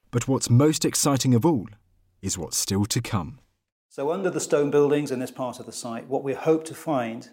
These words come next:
Speaker 2: next year or the year after, but hopefully next year, are the foundations and the surviving parts of a commanding officer's house that was built at Vindolanda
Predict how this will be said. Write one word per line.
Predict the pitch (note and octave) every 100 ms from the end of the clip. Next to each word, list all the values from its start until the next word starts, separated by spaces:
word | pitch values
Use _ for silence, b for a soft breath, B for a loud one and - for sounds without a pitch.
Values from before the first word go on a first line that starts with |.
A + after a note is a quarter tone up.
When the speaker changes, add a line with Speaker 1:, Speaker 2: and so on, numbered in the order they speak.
| _ _ _ -
Speaker 2:
next | C3+ - - B2+
year | B2 C3+
or | B2 A#2+
the |
year | B2 C3 B2
after, | B2+ - A#2+
but | A#2 A2+
hopefully | - C#3+ C#3+ B2+
next | A#2+ - -
year, | B2 A#2+ A#2+ b b _ _
are | C3 B2
the | B2
foundations | B2 C3+ B2+ B2+ C3 C3 C3+ C3
and | A#2
the | A#2
surviving | - B2 B2 A#2 A#2
parts | A2+ A#2+ A2+ A#2 - -
of | B2 A2+
a |
commanding | B2+ B2+ B2+ C3 B2+ B2
officer's | A#2 - G#2+ G#2+
house | - A#2 A#2 - - _ _ _ _
that | -
was | C3+
built | - C3+ C#3
at | C3
Vindolanda | G#2 G#2+ G#2 G#2+ G#2+ G#2+ A2